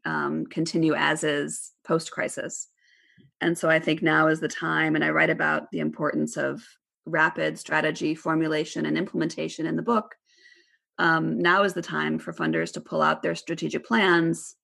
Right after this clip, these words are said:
take a look at them, in some <laughs> cases dust them off, and say, you know, what needs to s-, what needs to adapt, what stays the same, what should be abandoned, and what should be radically changed.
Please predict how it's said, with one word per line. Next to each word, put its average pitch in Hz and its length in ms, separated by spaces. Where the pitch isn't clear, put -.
take - 180
a 165 60
look 226 160
at 240 100
them, 165 460
in 175 120
some 220 220
<laughs> - 0
cases - 420
dust - 280
them 170 140
off, 170 320
and 180 240
say, 170 520
you 208 220
know, 160 460
what - 320
needs 175 260
to - 120
s-, - 280
what 185 220
needs 165 380
to 147 200
adapt, 226 640
what - 180
stays 151 320
the 160 80
same, 185 760
what 160 160
should 160 160
be 151 100
abandoned, 170 800
and 165 160
what 165 160
should 160 140
be 160 100
radically 151 400
changed. - 640